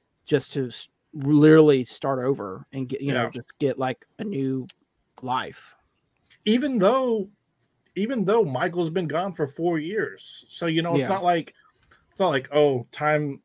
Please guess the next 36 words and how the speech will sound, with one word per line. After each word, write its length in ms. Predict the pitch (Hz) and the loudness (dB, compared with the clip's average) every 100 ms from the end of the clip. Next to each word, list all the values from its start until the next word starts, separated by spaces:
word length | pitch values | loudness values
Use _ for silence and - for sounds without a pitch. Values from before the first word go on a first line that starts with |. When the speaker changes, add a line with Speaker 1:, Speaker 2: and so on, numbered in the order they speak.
| _ | _
Speaker 2:
time 220 | - 151 | -4 -2
heals 240 | 143 156 135 | 0 2 4
all 200 | 143 139 | 2 2
wounds," 340 | 139 139 135 | 0 -2 -4
as 80 | 123 | -4
they 140 | 120 113 | -6 -6
say. 380 | - 123 117 | -4 -2 -2
It's 260 | 107 123 - | -4 -12 -8
like, 120 | 131 | -8
no, 220 | 131 196 208 | -6 -2 -2
it's 120 | 196 | -4
been 160 | 262 | -8
four 340 | 208 - 170 196 | -8 -4 0 0
years 760 | 165 147 190 147 123 123 - - - | 2 4 4 4 0 -2 -10 -16 -4
without 360 | 143 127 151 156 | -4 0 0 0
anything 400 | 151 180 170 190 | 0 -2 -2 -6
happening, 640 | 143 160 160 139 110 110 123 _ _ _ _ _ _ | 0 0 0 -4 -6 -8 -10 _ _ _ _ _ _
and 120 | 156 | 0
I 120 | 147 | 2
still 420 | 143 - - 180 165 | 2 -2 0 2 2
kind 300 | - 160 151 | 0 0 0
of, 180 | 131 127 - _ _ _ _ _ | -2 -10 -20 _ _ _ _ _
there's 240 | 147 131 | 2 2
just 280 | 139 139 143 | -2 -6 -2
this 340 | 160 127 - - - - - _ | -2 -2 -6 -12 -20 -20 -20 _
shadow 520 | - - 160 160 127 | -12 0 2 4 2
hanging 360 | 110 117 113 104 | 0 -4 -6 -6
over 280 | 101 98 90 | -8 -10 -20
us. 300 | - - - _ _ - _ _ | -20 -20 -20 _ _ -20 _ _
Speaker 1:
Was 120 | - | -4
there, 300 | 160 214 220 - _ _ 165 | 2 4 4 -2 _ _ 0
did 140 | 185 | 2
anyone 280 | 233 277 240 | 4 2 0
have, 200 | 208 185 | -2 0
like, 220 | 170 147 | 0 -2
a, 480 | 151 139 127 127 120 | -4 -4 -6 -10 -16